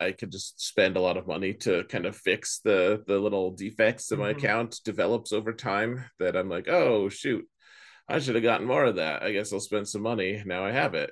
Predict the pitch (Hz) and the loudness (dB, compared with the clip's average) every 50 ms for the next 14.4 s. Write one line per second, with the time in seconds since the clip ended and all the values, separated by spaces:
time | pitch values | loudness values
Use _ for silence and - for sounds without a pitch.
0 | _ _ - 147 110 98 76 73 - - - - - - - 131 107 98 92 87 | _ _ 0 0 2 2 0 -2 -6 -14 -20 -20 -14 -6 -4 -2 -2 -2 -4 -6
1 | 90 - _ _ _ _ _ _ _ _ _ _ _ _ _ _ - - 120 - | -12 -16 _ _ _ _ _ _ _ _ _ _ _ _ _ _ -2 0 4 4
2 | 113 143 120 143 151 156 147 131 120 120 120 113 104 101 110 107 104 101 98 98 | 4 4 6 6 8 8 8 8 6 4 4 4 0 2 2 2 2 2 0 -2
3 | 95 92 101 - _ - 98 92 104 98 85 87 90 - - - 85 82 82 - | -2 -6 -10 -10 _ 2 2 4 4 4 2 0 0 -4 -4 -2 -2 -2 -2 -8
4 | - - - 87 85 82 - 98 80 80 - - 85 92 85 - - - - - | -12 -6 -4 -4 -4 -4 -4 -6 -8 -6 -4 -2 0 2 2 0 -2 -6 -14 -16
5 | - - - 95 82 95 92 92 87 82 87 85 - - - 90 85 82 85 85 | -14 -8 -8 -4 -2 0 0 0 0 -2 -4 -6 -2 0 0 2 2 2 0 0
6 | 80 73 87 - 110 107 90 90 87 85 82 87 92 - - - - 117 120 110 | -2 -4 -4 -2 -2 0 0 0 -2 -2 -4 -6 -8 -14 -14 -4 0 2 2 2
7 | 101 107 110 107 98 98 104 104 104 98 - 117 101 92 90 85 87 92 95 98 | 2 2 0 0 2 2 2 0 0 0 0 0 2 2 2 2 2 2 0 0
8 | 101 _ _ _ _ _ - - - 120 117 - - - - 123 139 123 135 143 | 0 _ _ _ _ _ -4 -2 0 0 -2 -2 -4 -2 0 0 2 2 2 2
9 | 143 143 143 139 135 143 135 135 - 104 90 - - - 78 85 - - 107 113 | 4 4 2 2 2 0 0 0 0 -2 -2 -2 -6 -10 -10 -6 0 2 2 2
10 | 107 - - - 117 113 110 104 104 107 113 123 123 139 147 - - - 117 110 | 2 0 0 2 2 2 4 4 4 2 2 2 4 2 2 2 0 0 0 2
11 | 104 98 95 95 92 95 - - 131 113 104 98 92 92 90 87 87 92 _ _ | 2 0 -2 -2 -4 -4 -2 -2 0 0 0 0 -2 -4 -6 -8 -10 -12 _ _
12 | _ - - 117 101 90 82 92 104 _ _ _ _ _ - - - - - - | _ -4 -2 -2 0 0 -2 -6 -8 _ _ _ _ _ -20 -20 -20 -20 -16 -4
13 | - - 160 165 156 139 120 147 170 147 131 139 120 110 104 - 123 110 101 92 | 0 2 4 6 8 6 6 6 2 0 0 2 0 0 0 0 0 0 2 2
14 | 95 101 107 113 107 - - | 2 2 2 0 0 -2 -8